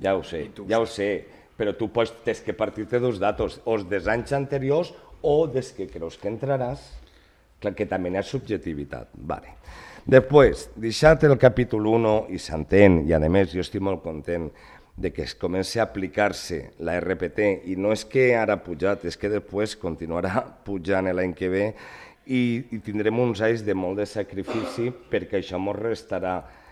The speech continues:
Speaker 1: maniobra d'altres partides, pues clar, però bueno, era important fer-ho, feia vint anys que no es feia i, i, i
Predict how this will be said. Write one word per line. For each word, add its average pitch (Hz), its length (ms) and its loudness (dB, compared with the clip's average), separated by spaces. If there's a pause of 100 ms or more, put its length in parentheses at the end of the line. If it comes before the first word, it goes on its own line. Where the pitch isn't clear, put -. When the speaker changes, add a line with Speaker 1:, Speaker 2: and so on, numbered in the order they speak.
(140)
Speaker 1:
maniobra 95 640 4
d'altres 80 420 -2
partides, 110 540 -4
pues - 280 -10
clar, 98 360 0
però 107 200 0
bueno, 110 260 2 (240)
era 123 260 4
important 110 600 4
fer-ho, 120 360 4
feia 127 300 0
vint 101 500 -6
anys 101 340 -4 (100)
que 87 220 -6
no 87 220 -8
es - 80 -20
feia 135 460 0 (760)
i, 135 140 2 (600)
i, 113 160 -4 (720)
i - 0 -